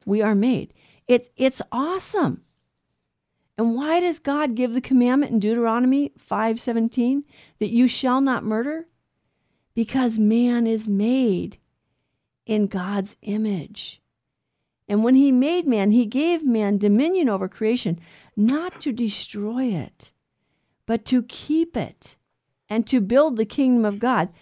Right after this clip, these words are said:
not a permanent kingdom here on this earth, but to do our best to bring the truth of God's presence to every human being and to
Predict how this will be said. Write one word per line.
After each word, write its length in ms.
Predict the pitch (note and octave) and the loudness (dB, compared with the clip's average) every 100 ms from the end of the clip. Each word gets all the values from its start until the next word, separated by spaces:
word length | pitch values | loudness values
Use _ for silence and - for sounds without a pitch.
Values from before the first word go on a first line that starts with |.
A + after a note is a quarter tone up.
| _ _ | _ _
not 240 | A3+ C#4+ E4+ | 0 2 2
a 60 | |
permanent 600 | E4 - C#4+ D4 C#4+ A#3 | -2 -4 -4 -2 -2 -2
kingdom 380 | - B3+ A#3 G3+ | -4 -2 -2 0
here 200 | G3+ G#3 | 0 0
on 140 | G3+ G3 | -2 -4
this 200 | F3+ - | -6 -6
earth, 460 | F3+ - - _ _ _ _ _ _ _ _ _ _ _ _ _ _ _ _ _ _ _ _ _ _ _ B3+ | -8 -10 -18 _ _ _ _ _ _ _ _ _ _ _ _ _ _ _ _ _ _ _ _ _ _ _ -4
but 220 | G#3+ - | -4 -4
to 160 | - A3 | -4 -4
do 420 | G3 A#3 D4+ E4 | -4 2 4 6
our 220 | - C4+ | 4 2
best 580 | G3 G#3 A3 A3 - - _ - | 2 4 4 2 -6 -16 _ -4
to 200 | B3 G#3+ | 0 0
bring 640 | F#3 G3 C4+ D#4 C#4+ C4 _ - | 2 2 4 4 2 0 _ -4
the 160 | G3 | -2
truth 540 | F#3+ - D4 D#4 B3+ - | -2 -4 -2 0 -2 -4
of 180 | - G3 | -6 -4
God's 360 | G#3+ A3 G3+ G3+ | -2 -2 -2 -4
presence 680 | - - C#4 C4 G3 E3+ - _ _ _ _ | -10 -2 -2 0 -2 -4 -14 _ _ _ _
to 160 | - B3+ | -6 -2
every 380 | B3 C4 B3+ B3 | 0 0 2 4
human 320 | A#3 A#3 G#3+ | 6 6 4
being 380 | A3 A#3+ G#3 - | 2 2 2 -2
and 180 | - A3 | -4 -2
to 300 | - A3+ F3+ | 0 0 -2